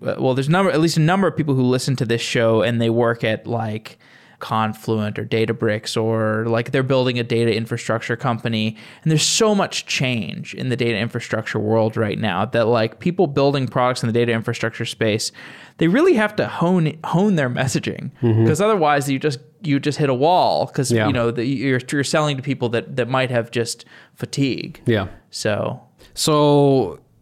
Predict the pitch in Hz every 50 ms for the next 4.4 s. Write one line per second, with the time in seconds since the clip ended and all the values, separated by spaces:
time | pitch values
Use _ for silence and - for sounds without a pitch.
0 | _ _ _ - 151 143 147 143 135 127 135 131 123 135 131 127 127 120 120 143
1 | - 123 - - 127 117 110 113 113 113 113 117 110 101 101 107 104 107 110 110
2 | 107 104 101 101 95 101 95 101 104 101 95 98 101 101 95 90 - - - -
3 | 95 - - - - 104 101 98 101 98 - - - 123 110 104 - - 101 101
4 | 101 101 - - - - -